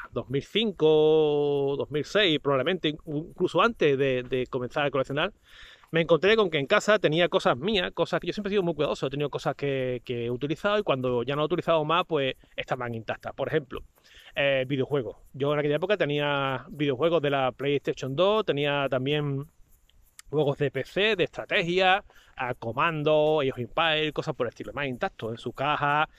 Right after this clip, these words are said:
perfecto, con su manual, porque siempre he sido, como buen coleccionista, pues he sido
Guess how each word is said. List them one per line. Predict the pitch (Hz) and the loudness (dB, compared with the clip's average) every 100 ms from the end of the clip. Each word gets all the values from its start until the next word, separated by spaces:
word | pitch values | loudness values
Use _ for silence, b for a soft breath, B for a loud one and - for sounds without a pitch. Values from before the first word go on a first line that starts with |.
| B B - | B B -8
perfecto, | 120 - 147 - 160 156 | -8 -2 -4 0 2 2
con | 143 | 0
su | 143 | -4
manual, | 127 113 127 156 151 156 | -8 -4 -2 0 2 0
porque | - 131 | -2 -4
siempre | 127 131 147 | -4 -6 -2
he | |
sido, | 147 135 127 - _ - - | 0 0 -2 -14 _ -20 -8
como | 147 139 | -6 0
buen | 160 185 | 0 2
coleccionista, | 185 202 214 220 220 | 2 2 0 -2 -2
pues | 156 | -2
he | - | 0
sido | 139 127 | -2 -2